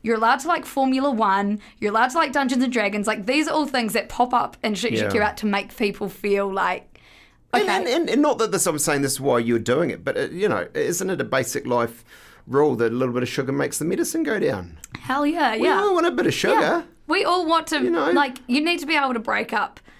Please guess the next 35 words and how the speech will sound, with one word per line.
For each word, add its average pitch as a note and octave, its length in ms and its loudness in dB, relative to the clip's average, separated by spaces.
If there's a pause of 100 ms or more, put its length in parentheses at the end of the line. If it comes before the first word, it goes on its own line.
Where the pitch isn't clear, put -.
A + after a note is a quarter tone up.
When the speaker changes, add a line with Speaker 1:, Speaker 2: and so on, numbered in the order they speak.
(280)
Speaker 1:
the A#3+ 80 -2
crisis A3 360 0
going A3 260 0
on G3+ 100 0
here F#3+ 260 0
and F#3+ 160 -2
the F#3+ 60 -4
environment G#3 840 0
falling A3 320 -4
to G3+ 60 -2
pieces G#3+ 340 -2
here G3+ 340 0
with G#3 220 -2
a G#3+ 60 -2
little G#3 240 -2
bit G3+ 220 0
of, G3+ 180 -2 (540)
okay, A3+ 600 2 (1040)
I A#3+ 80 2
can B3 140 -2
take F#3+ 180 -6
a F#3+ 40 -10
breath. - 240 -16 (540)
Speaker 2:
Totally. A2 400 0
Was D3+ 240 0
he F3 340 0 (140)
always C3 880 -2 (160)
the - 100 -4
best - 600 -6 (600)
singer G#2+ 560 -2 (720)
and G#2+ 200 -2
guy G#2+ 640 -2
in G2+ 160 -8
One G#2 160 -6
Direction? G#2+ 560 -8